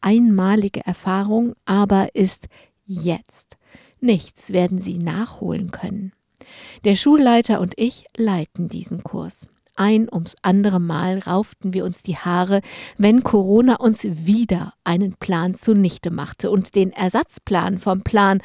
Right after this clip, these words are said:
gleich noch mit. Aber irgendein Highlight, irgendetwas von unseren großen Plänen muss doch Corona trotzen können.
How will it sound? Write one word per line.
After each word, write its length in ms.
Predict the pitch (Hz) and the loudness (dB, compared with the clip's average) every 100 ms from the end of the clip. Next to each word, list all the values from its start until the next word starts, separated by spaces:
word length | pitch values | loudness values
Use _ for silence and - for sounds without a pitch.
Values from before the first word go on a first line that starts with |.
| - - | -8 -16
gleich 280 | - 175 151 | -6 -4 -4
noch 180 | - - | -8 -8
mit. 280 | 147 - - _ _ _ _ _ _ _ | -10 -12 -18 _ _ _ _ _ _ _
Aber 160 | 320 - _ | 0 0 _
irgendein 680 | - 294 381 233 - 180 175 | 4 4 6 2 -2 -6 -4
Highlight, 440 | 190 190 190 202 - | -6 -4 -6 -8 0
irgendetwas 960 | 277 311 262 - 254 - - 139 - | 2 4 0 -2 -2 -2 -4 -8 -8
von 120 | - | -8
unseren 280 | - 196 190 | -6 -2 -2
großen 380 | 185 214 262 214 | 2 2 2 0
Plänen 400 | - 220 208 202 - - - | 0 2 4 0 -4 -6 4
muss 460 | 220 339 - - | 6 6 2 -4
doch 320 | - 170 139 - | 0 0 0 -4
Corona 540 | - 175 180 180 165 - | -2 0 2 2 0 -4
trotzen 520 | - 175 - - - | -4 -4 -6 -16 -14
können. 380 | - - - | -10 -8 -8